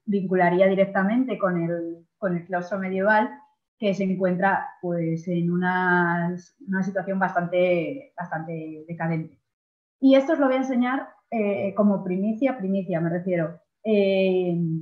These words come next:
solamente se puede entrar a esta zona en julio y en agosto, porque el resto del año está cerrado, porque,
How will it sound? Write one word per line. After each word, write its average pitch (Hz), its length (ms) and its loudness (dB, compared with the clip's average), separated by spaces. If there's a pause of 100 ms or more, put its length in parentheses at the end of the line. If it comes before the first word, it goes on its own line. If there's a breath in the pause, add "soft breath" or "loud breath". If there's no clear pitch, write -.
(440)
solamente 240 440 2
se 220 100 0
puede 220 220 0
entrar 220 320 2
a 196 80 4
esta 220 280 -8
zona 220 440 -2
en 196 100 -4
julio 208 280 -2
y 214 40 0
en 190 80 -2
agosto, 202 500 -4
porque 185 280 -4
el 185 160 -4
resto 196 340 -4
del 214 140 2
año 208 220 0
está 208 240 -8
cerrado, 190 420 0 (500)
porque, 185 1200 -2